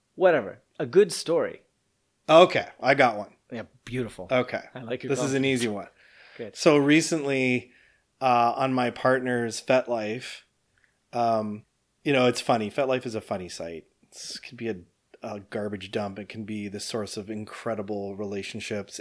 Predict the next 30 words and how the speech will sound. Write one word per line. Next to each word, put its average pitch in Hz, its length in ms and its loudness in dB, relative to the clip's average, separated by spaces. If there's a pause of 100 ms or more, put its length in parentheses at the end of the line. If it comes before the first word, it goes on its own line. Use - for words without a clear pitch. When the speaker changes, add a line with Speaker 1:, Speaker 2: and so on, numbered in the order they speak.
Speaker 2:
and 101 600 -12 (300)
information. 95 680 -14 (760)
And 120 200 -4
my 110 420 0
partner 127 800 -2
was 202 200 -4
tweaking 175 360 2
their 135 100 0
fetish 113 440 -2
list. - 440 -14 (680)
And, 120 360 -4 (100)
and 120 220 -6 (120)
my 131 160 -2
partner's 165 420 -4
fetish 113 320 -2
list 110 180 -6
is 104 80 -10
actually 104 240 -6
pretty 101 240 -12
hilarious. 104 760 -10 (120)
It's - 460 -16
very 110 320 -6
campy 104 760 -8
and 101 100 -12
sarcastic. 101 680 -10 (640)
But 123 440 0
they 131 160 0
recently 151 340 -4
put 117 360 -6 (600)
anal 156 480 -6